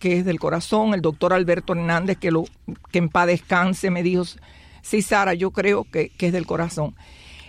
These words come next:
Él, él había estado, em, se sentía mal de la gripe, pero dijo, "No, no, no,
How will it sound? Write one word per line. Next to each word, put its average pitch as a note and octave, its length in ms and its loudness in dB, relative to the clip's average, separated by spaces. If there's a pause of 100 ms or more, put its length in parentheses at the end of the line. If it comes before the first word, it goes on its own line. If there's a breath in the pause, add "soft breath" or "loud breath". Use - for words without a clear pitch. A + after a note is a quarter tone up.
(140 loud breath)
Él, C4 340 4
él B3+ 140 4
había C4+ 220 2
estado, A3 560 2 (220)
em, F#3 420 -2 (720 loud breath)
se - 220 -2
sentía B3+ 480 2
mal A#3+ 260 4
de B3 100 2
la A#3 120 4
gripe, G#3+ 340 2
pero F#3+ 240 0
dijo, F3+ 260 2
"No, F#3+ 140 2
no, E3+ 140 2
no, D#3 160 0